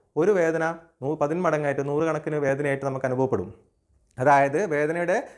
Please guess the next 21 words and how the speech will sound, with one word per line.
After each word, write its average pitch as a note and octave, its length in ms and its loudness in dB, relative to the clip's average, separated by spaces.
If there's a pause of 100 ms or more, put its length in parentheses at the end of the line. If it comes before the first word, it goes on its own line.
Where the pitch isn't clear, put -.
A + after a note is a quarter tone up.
(140)
കാഠിന്യം E3+ 480 0
കൂടുന്നു. C3+ 280 0 (220)
ചെറിയതൊരു D#3 480 0
സ്റ്റിമുലസ് D3 340 -6
ഉണ്ടാകുമ്പോൾ C3+ 340 -2
തന്നെ C3+ 200 -4
വേദന C3 160 0 (100)
കൂടുന്നു. G#2+ 220 -6 (300)
അത്തരത്തിലൊരു G3 540 2
അവസ്ഥയിലേക്ക് D#3+ 420 -2
വരുന്നതിനാണ് D3 460 -4
സെൻട്രൽ C3+ 320 -4
സെൻസിറ്റൈസേഷൻ C3+ 600 -4
എന്ന് C3 140 -2
പറയുന്നത്. A2 300 -2 (540)
ഇത്തരത്തിൽ A3 440 2 (380)
ബ്രെയിനിലും F#3+ 480 2
സ്പൈനൽ E3 340 0
കോഡിലും F3 340 0 (340)
വരുന്ന E3 280 0
മാറ്റങ്ങൾ F#3 320 0